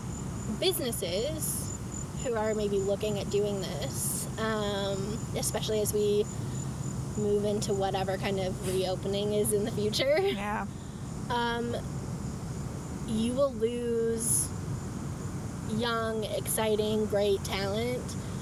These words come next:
Speaker 1: this way so hard and so fast. The imposter syndrome sometimes make it, makes it hard to walk away, but <laughs> you, you have to figure that out.
Speaker 2: Right.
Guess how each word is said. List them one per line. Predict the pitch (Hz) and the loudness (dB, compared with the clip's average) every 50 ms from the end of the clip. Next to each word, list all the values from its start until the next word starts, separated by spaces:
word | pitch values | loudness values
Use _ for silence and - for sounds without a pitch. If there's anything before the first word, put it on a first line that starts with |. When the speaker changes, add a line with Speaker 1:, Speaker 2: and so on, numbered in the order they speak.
| - - - - - - - - - - - 220 202 196 | -4 -4 -4 -4 -6 -4 -4 -4 -4 -4 -2 0 0 4
Speaker 1:
this | 220 220 214 - - | 4 4 4 2 2
way | 214 214 208 202 196 196 196 202 196 196 190 196 208 - - - - - | 4 4 4 4 4 4 4 4 4 2 2 2 0 -2 -4 -6 -4 -2
so | - - - - 226 214 208 208 220 214 220 | 0 0 2 4 4 4 4 4 4 2 2
hard | 220 - 208 208 202 196 196 196 196 - | 2 2 2 2 2 2 2 2 0 0
and | 190 202 202 190 | 0 0 0 0
so | - - 190 196 185 | 2 2 2 0 0
fast. | - 190 185 175 - - 180 220 - - - - - - - - - - - - - - - - - - - - - - - - - - - - 233 | 0 0 -2 -2 -2 -2 -2 -2 -2 -2 -2 -2 -2 -2 -4 -4 -4 -6 -6 -6 -4 -4 -4 -4 -4 -4 -4 -4 -4 -4 -4 -4 -4 -4 -4 -2 0
The | 247 | 2
imposter | 262 254 - - 240 - 240 247 | 2 2 2 2 2 2 2 2
syndrome | - 254 233 226 226 226 226 | 2 2 2 2 2 2 2
sometimes | 233 - 320 - - 220 220 - 233 | 2 0 0 0 0 0 0 2 2
make | 226 - | 2 2
it, | - 214 - - - 247 | 0 0 0 0 2 2
makes | 233 226 - | 2 2 2
it | - | 2
hard | - 277 269 247 | 2 4 4 4
to | 269 | 4
walk | 294 285 - - | 4 2 2 2
away, | 370 403 302 - - - | 2 2 2 2 0 0
but | 226 - | 0 2
<laughs> | 508 453 302 - | 2 2 2 2
you, | 277 | 0
you | 262 262 269 294 | 2 4 4 4
have | 277 - | 2 2
to | 302 277 | 0 -2
figure | - 311 302 311 330 | -2 -2 0 4 4
that | 339 370 453 466 403 | 4 4 4 4 2
out. | - - - - - - - - 226 226 | 0 0 -2 -6 -6 -6 -4 -4 -2 -2
Speaker 2:
Right. | 233 214 208 208 214 | 0 0 0 0 0